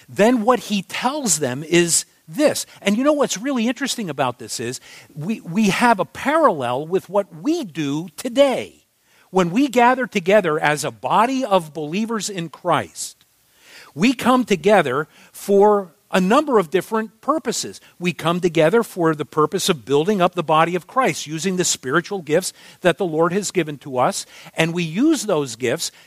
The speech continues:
to encourage and to build up and to help strengthen one another. We come together for encouragement because sometimes you may go through a period of time that's very difficult and you just need somebody to maybe put their arms around you.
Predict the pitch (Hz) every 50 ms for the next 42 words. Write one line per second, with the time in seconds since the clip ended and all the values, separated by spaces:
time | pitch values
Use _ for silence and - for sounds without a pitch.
0 | _ _ - 208 233 240 247 240 - - - - 262 311 285 226 165 135 127 165
1 | 160 156 160 143 127 - 220 247 254 233 233 262 - 185 - 185 151 151 151 127
2 | 170 202 190 156 - - - - 202 233 247 262 233 - - 170 165 156 165 180
3 | 175 175 175 180 185 175 147 113 90 - _ _ _ _ _ _ _ _ _ _
4 | _ _ _ _ _ _ - - - - 208 208 - - 220 269 262 220 - 220
5 | 175 240 262 262 226 175 165 - - _ _ _ - - - 294 311 311 285 262
6 | - 208 190 185 160 - - - 202 190 151 139 123 117 - 120 110 90 85 _
7 | _ 156 151 - 170 180 175 - - - 180 202 247 233 - 196 190 190 233 262
8 | 233 - - - - _ 226 285 320 311 269 226 180 208 196 196 - - 208 185
9 | 165 - - 196 190 180 180 170 151 135 - 139 170 170 185 196 185 156 135 -
10 | - 160 160 151 135 127 110 113 135 - - 143 - - 156 185 240 - - -
11 | - - - 254 262 269 220 285 277 - - 285 294 269 208 - - 254 269 285
12 | 277 247 226 233 220 - - - - _ _ - 240 233 247 294 320 294 294 220
13 | - 269 240 - 233 214 208 202 196 185 180 139 143 139 127 117 110 98 95 82
14 | 78